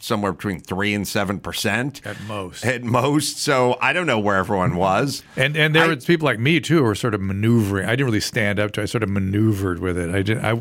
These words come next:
Speaker 2: I, I'm not happy with my,
Speaker 1: I told
Speaker 2: my,
Speaker 1: you.
Speaker 2: my
Speaker 1: No, no,
Speaker 2: position
Speaker 1: you
Speaker 2: until
Speaker 1: shouldn't be,
Speaker 2: later.
Speaker 1: you shouldn't be happy.
Speaker 2: I know.
Speaker 1: But, I don't know, Byron can figure it out.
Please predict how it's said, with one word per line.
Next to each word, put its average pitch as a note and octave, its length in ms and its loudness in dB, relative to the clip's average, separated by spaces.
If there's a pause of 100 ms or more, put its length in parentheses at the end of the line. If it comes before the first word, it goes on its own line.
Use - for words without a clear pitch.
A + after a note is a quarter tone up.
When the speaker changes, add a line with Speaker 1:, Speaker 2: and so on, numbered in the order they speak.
(200)
Speaker 2:
I, A2 60 0 (480)
I'm A#2 120 2
not B2 220 4
happy B2 420 0
with F#2+ 220 -2
my, F2+ 340 -4 (840)
Speaker 1:
I E3 120 0
told A3 240 2
Speaker 2:
my, G#3 40 2
Speaker 1:
you. F3 160 -2
Speaker 2:
my D3 60 2
Speaker 1:
No, F#2 80 0
no, F2+ 80 -8 (100)
Speaker 2:
position C#3 240 2 (260)
Speaker 1:
you G2+ 40 -2
Speaker 2:
until F#2+ 40 2
Speaker 1:
shouldn't A2+ 200 2
be, G#2+ 40 4
Speaker 2:
later. G#2+ 300 2
Speaker 1:
you F2 60 -4
shouldn't E2+ 260 -6
be C2 80 -8
happy. - 300 -12
Speaker 2:
I G#2+ 60 -2
know. F#3 280 -2 (140)
Speaker 1:
But, E3 500 0 (640)
I - 60 -10
don't E3+ 100 0
know, G2+ 60 0
Byron D3+ 420 -4
can G2+ 160 -8
figure F2 320 -6
it D#2+ 60 -2
out. D2+ 340 -4